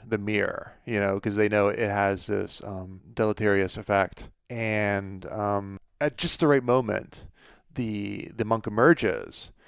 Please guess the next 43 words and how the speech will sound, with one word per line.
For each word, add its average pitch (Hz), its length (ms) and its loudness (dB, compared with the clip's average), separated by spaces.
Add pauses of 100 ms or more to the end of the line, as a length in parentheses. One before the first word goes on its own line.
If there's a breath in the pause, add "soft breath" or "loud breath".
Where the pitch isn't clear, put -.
(420 soft breath)
and 131 160 -2
he 117 120 0
wants 139 320 10
the 120 80 2
mirror 131 240 6
back. - 440 -2 (100)
A-, - 200 -6
and 113 120 0
he, 110 260 -2
he 113 240 -6 (300 soft breath)
does 143 180 0
some 143 140 0
kind 151 140 6
of 127 60 2
magic, 127 540 4
and 131 120 0
it 117 80 -2
flies 131 480 2
toward 135 340 4
him. 165 340 0 (200)
And 143 180 2
he 143 240 -2
has 160 120 10
a 165 40 8
really 196 180 12
important, 165 480 6
his 123 200 0
comment 143 320 8
here 110 160 8
is 104 120 4
really 104 140 2
important, 101 320 0
where 107 100 4
he 101 60 0
says, 101 520 4 (480 soft breath)
"Who 185 120 0
told 180 280 8
him 143 260 4
to - 140 -10
look 135 120 4
at 147 80 -4
the 117 60 -2
front? - 400 2